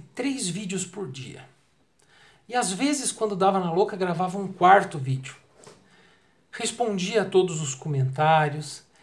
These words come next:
interagia de maneira extremamente ativa com os inscritos do meu canal. Foi um momento mágico, foi um momento de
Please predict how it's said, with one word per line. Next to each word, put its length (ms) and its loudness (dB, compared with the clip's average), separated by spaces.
interagia 1000 0
de 100 0
maneira 360 0
extremamente 600 -4
ativa 640 -4
com 160 -2
os 140 0
inscritos 480 -6
do 80 -6
meu 160 -4
canal. 400 -4
Foi 160 0
um 160 -2
momento 800 -2
mágico, 920 -2
foi 280 -6
um 140 0
momento 560 -2
de 400 -4